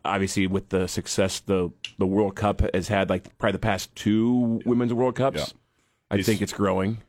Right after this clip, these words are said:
Speaker 2: believe it or not, it's actually the fastest growing sport in England.
Speaker 1: Is it really? Women's
Speaker 2: Yeah.
Speaker 1: soccer, women's
Speaker 2: Yeah.
Speaker 1: pro soccer?
Speaker 2: Yeah.
Speaker 1: Okay.
Speaker 2: Um, you know, to, to be honest, um, when I lived back in England,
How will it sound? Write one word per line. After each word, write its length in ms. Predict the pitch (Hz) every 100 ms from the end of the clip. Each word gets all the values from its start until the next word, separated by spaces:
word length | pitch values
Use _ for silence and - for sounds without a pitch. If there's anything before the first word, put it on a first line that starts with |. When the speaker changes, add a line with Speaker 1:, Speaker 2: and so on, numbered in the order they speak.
| -
Speaker 2:
believe 240 | 110 120
it 40 | 101
or 80 | 92
not, 160 | 95
it's 160 | 85 92
actually 240 | 85 87
the 80 | 78
fastest 440 | - 80 - 78
growing 240 | - 78 73
sport 320 | - 80 71
in 200 | 71 65 _
England. 400 | 80 71 64 67 _ - -
Speaker 1:
Is 120 | 131
it 60 | 165
really? 200 | 151 117
Women's 340 | 117 117 117
Speaker 2:
Yeah. 80 | 120
Speaker 1:
soccer, 180 | 117 90
women's 220 | 107 101
Speaker 2:
Yeah. 80 | 90
Speaker 1:
pro 80 | 101
soccer? 360 | 110 98 - -
Speaker 2:
Yeah. 140 | 85 - -
Speaker 1:
Okay. 240 | 147 196 117
Speaker 2:
Um, 840 | 80 76 76 73 73 71 71 71
you 140 | - 73
know, 160 | 67
to, 300 | 71 - 76
to 180 | - -
be 100 | 76
honest, 300 | 76 76 - _ _ _ _ _ _ -
um, 600 | 76 73 73 71 69 73 -
when 120 | 76
I 160 | 80 78
lived 200 | 76 -
back 220 | 73 -
in 80 | 73
England, 640 | 73 73 73 71 - -